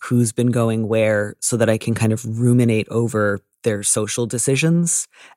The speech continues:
and feel alternately concerned, worried, angry, resentful," which again are understandable human reactions, but I think will not do you much good. They won't benefit you much more than they already have.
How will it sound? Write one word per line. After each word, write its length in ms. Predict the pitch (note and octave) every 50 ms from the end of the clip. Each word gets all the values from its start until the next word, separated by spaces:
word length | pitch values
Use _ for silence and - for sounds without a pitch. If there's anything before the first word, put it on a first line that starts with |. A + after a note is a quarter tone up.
| _
and 160 | - C3 B2 -
feel 340 | - B2+ A#2+ A2+ A2 - -
alternately 600 | C3 B2+ B2 A#2+ - - A#2+ A2+ - A2+ A#2 A2
concerned, 800 | - - - A#2 G#2+ - - - A#2+ A2+ A2+ A2+ A2 A2 G#2+
worried, 540 | - A#2+ A#2+ A#2 A2+ A2 A2 A2 A2 G#2+ - -
angry, 380 | - A2 A2 A#2 A2 A#2 A#2 G#2+
resentful," 640 | - A2 G#2 - A#2+ G#2 - - - - B2 A#2
which 160 | A#2 A2+ -
again 300 | B2+ A2+ - C3+ C3 C#3
are 140 | A#2+ A#2+ -
understandable 840 | - C#3+ A#2 A2+ A2 A2+ - - - A2+ A2+ A2+ - E3+ - B2 -
human 560 | - - - - - B2+ B2 B2 A#2+ A2+ G#2
reactions, 880 | G#2 G#2 G#2 G#2+ G#2 A2+ - - - D3+ D3+ D#3 F3 - - - - - _ _ _ _ _ _ _ _
but 120 | - D#3 C#3
I 60 | B2+
think 300 | B2 - C#3 B2+ A#2+ -
will 160 | B2+ B2 A#2
not 340 | B2 B2 B2 B2 A#2+ - - _ - _ _ _ _
do 140 | - G3 C3+
you 240 | C3 B2 A#2+ C3 C3
much 320 | B2+ A#2+ A#2 - - -
good. 280 | - B2+ A#2 A#2 C3 C#3+
They 120 | C3 B2
won't 260 | A#2+ B2 A#2+ A2+ A#2 -
benefit 420 | A#2+ G#2+ A2+ A#2+ - - B2+ -
you 200 | B2 B2 B2 B2
much 200 | A#2+ A2 - -
more 200 | B2+ A#2+ A#2 B2
than 160 | - C3 B2
they 140 | B2 A#2 A2+
already 260 | G#2+ A2 A2+ A2+ A2+
have. 640 | G#2+ G2 G#2 G#2+ - - - F#3 F#3 F3+ - - -